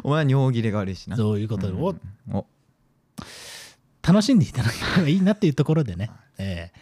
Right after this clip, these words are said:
Speaker 2: 僕らもやっておりますのでね。
Speaker 1: そうだね。
Speaker 2: えー、あのー、
Speaker 1: ええ。
Speaker 2: Twitterでね、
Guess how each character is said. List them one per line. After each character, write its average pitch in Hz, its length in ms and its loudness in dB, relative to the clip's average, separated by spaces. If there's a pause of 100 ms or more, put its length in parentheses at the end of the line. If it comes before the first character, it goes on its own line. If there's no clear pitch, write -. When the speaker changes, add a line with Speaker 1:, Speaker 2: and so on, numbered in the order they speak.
(180)
Speaker 2:
僕 107 160 -2
ら 98 60 -2
も 92 100 -4 (320)
や 110 100 0
っ - 40 -6
て - 120 2
お - 20 2
り 139 60 2
ま 170 100 4
す - 80 -4
の 87 80 -4
で 80 60 -10
ね。 82 60 -14
Speaker 1:
そ 90 80 2
う - 20 0
だ 73 80 -4
ね。 147 240 2
Speaker 2:
え 101 280 -4 (240)
ー、 - 40 -12
あ 95 40 -2
の 85 120 0
ー、 80 40 0
Speaker 1:
え 64 200 -8
え。 87 140 -12
Speaker 2:
Twitter 95 400 -10
で 87 100 -10
ね、 117 140 -8